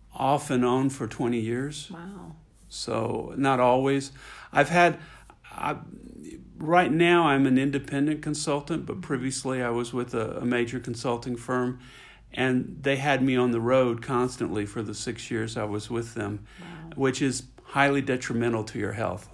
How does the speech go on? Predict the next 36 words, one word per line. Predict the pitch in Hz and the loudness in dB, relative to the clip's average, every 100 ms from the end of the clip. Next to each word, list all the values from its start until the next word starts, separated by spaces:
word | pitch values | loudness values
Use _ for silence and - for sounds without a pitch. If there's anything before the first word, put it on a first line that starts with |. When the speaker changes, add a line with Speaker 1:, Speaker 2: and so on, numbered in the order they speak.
| 190 | -8
Speaker 1:
I'll | 185 | -6
Speaker 2:
Yeah. | 175 | -2
Speaker 1:
tell | 120 101 | -2 -2
you. | 82 - - | -6 -10 -10
I | 104 | -4
was | 117 110 | -4 -4
Speaker 2:
Yeah. | 120 | -6
Speaker 1:
exhausted. | 101 - - - - - | -6 -8 -8 -10 -10 -4
Speaker 2:
Would | 226 185 | -4 -4
you | 214 | -6
use | 202 214 190 | -4 -6 -4
the | 190 | -6
gyms | 180 185 185 202 | -4 -4 -2 -4
in | 190 185 | -4 -2
the | 185 | -4
hotel | 175 185 185 180 185 | -4 -6 -6 -6 -6
rooms? | 190 190 214 220 - - - | -6 -6 -8 -10 -12 -16 -16
Speaker 1:
Sometimes | - 139 139 160 143 - | -2 0 2 2 2 0
hotels, | 147 139 156 151 156 156 | -2 -2 0 2 2 -2
plus | - 143 139 131 | -2 -2 0 -2
I | |
belong | 120 127 127 131 123 | -2 2 2 2 0
to | 131 | 0
a | |
major | 123 127 120 127 | 2 0 -2 -4
chain, | - 135 127 135 | -4 -2 0 0
so | 135 120 | 0 -2
if | 117 | -2
they | 123 | -2
Speaker 2:
Mm. | 117 | 0
Speaker 1:
were | 120 113 | 0 0
around, | 120 120 117 | 0 -2 -2
I | |
would | 110 107 | -2 -4
use | 107 113 - | -6 -6 -4
them. | 123 127 131 127 | -2 0 -2 -4